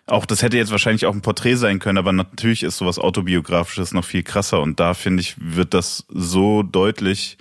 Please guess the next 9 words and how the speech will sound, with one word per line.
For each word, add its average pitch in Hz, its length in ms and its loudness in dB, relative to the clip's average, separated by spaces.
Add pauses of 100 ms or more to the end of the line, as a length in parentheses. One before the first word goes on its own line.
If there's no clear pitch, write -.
(260)
was 98 200 0
das 101 160 0
für - 120 -6
eine 98 100 0
Lebensrealität 95 800 0
ist - 260 -4 (220)
von 98 240 2
jemandem, 101 460 2
der 92 280 2